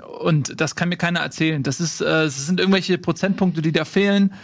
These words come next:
Äh, eine Mannschaft kann sich auch selber ordnen. V F B Stuttgart ist damals ohne Trainer deutscher Meister geworden. Äh, es muss nicht immer nur am Trainer liegen. Also von daher, ähm, ich glaub auch, dass es ein bisschen so ist, wie du sagst, äh, dass,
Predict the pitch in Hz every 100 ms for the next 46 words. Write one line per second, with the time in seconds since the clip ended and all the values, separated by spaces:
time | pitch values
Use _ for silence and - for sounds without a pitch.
0 | - - 156 165 165 180 175 - 175 165
1 | 147 139 165 180 190 - 180 202 202 190
2 | 185 185 170 160 - 175 175 156 175 165
3 | 160 - 180 190 185 190 185 180 - 175
4 | 180 - 180 165 175 175 180 - - -
5 | - 156 156 170 175 180 160 175 170 175
6 | 151 175 180 143 139 165 - - - 147
7 | 151 143 160 156 156 160 156 151 156 151
8 | 147 143 143 - - - 202 185 180 180
9 | - 170 175 170 165 - 170 160 165 151
10 | 156 139 156 175 170 151 165 185 196 -
11 | 160 156 151 151 - -